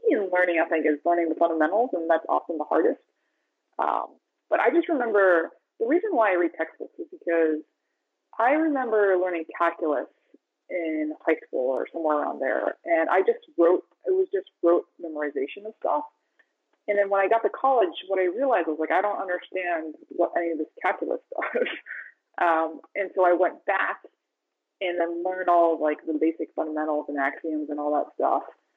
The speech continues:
Um, and then I realized what the applications could be and why it was so useful. Um, and so,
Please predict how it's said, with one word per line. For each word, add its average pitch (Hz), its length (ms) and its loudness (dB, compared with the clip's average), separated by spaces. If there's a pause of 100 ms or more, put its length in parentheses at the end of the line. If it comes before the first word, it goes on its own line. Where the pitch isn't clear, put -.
(340)
Um, 147 340 0
and 190 240 2
then 202 300 4
I 180 140 4
realized 165 480 2 (320)
what 165 100 -8
the - 80 -6
applications 147 800 -6
could 139 180 -2
be 101 320 -4
and 165 180 -4
why 165 220 4
it - 120 -2
was 78 200 -4
so 139 80 -6
useful. - 600 -6 (500)
Um, 139 420 0 (500)
and 165 200 -4
so, 151 400 4